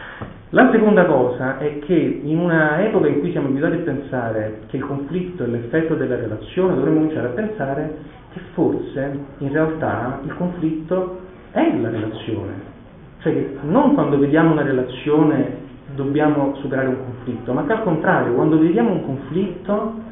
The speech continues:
stiamo già vivendo una relazione, e questa cosa è fondante, perché la relazione con l'altro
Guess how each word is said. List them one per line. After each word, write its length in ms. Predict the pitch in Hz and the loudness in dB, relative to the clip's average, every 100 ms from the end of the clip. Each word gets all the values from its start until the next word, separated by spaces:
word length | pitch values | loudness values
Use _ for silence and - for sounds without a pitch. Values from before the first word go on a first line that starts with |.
| - - - | -18 -20 -2
stiamo 480 | 226 262 214 156 - | 2 4 4 2 4
già 460 | 196 254 277 - - - | 4 6 4 -2 -8 -10
vivendo 540 | 151 160 190 254 247 190 | -4 0 2 6 6 6
una 140 | 165 | 6
relazione, 920 | 143 135 123 - 170 156 110 92 - - - - - - - - - - - | 4 0 -2 -4 -2 0 -2 -6 -12 -16 -20 -20 -20 -20 -20 -20 -20 -8 -6
e 120 | - | -2
questa 320 | 196 190 185 | -4 0 0
cosa 380 | 208 254 180 135 | 4 4 4 2
è 360 | 156 220 226 - - - - - - - - - - - | 2 2 0 -6 -12 -18 -20 -20 -20 -20 -20 -20 -20 0
fondante, 1000 | 196 180 208 190 139 - 127 - - - - - | 4 6 6 6 2 -2 -4 -4 -10 -16 -18 -8
perché 320 | 151 156 160 160 | -2 -2 2 4
la 220 | 156 160 | 4 2
relazione 420 | 160 160 185 160 | 0 -4 -4 -2
con 160 | 135 147 | -2 0
l'altro 600 | 214 214 - 131 120 | 2 0 -2 -4 -4